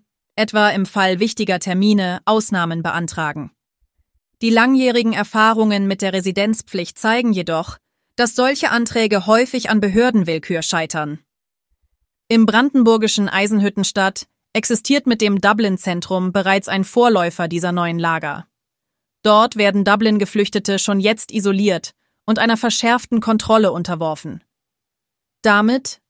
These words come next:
wird das Ziel verfolgt, sie zur Rückkehr nach Polen zu zwingen, wo viele von ihnen auf ihrer Flucht extremes Leid erfahren haben.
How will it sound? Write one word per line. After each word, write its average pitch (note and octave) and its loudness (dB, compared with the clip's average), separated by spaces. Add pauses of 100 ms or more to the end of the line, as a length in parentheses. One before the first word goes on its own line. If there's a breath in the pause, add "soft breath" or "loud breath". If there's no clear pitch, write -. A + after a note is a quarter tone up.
(100)
wird A#3 0
das A3 0
Ziel C#4 0
verfolgt, A#3+ -2 (320)
sie A3 2
zur A3 0
Rückkehr A#3+ 0
nach G#3 -2
Polen A3+ 2
zu F#3 -6
zwingen, D#3+ -8 (400)
wo G#3+ 4
viele C#4 2
von A#3 0
ihnen G#3+ 0
auf G3+ -2
ihrer G3 -2
Flucht B3 0
extremes A3+ -2
Leid G3+ 0
erfahren E3 -4
haben. D3+ -6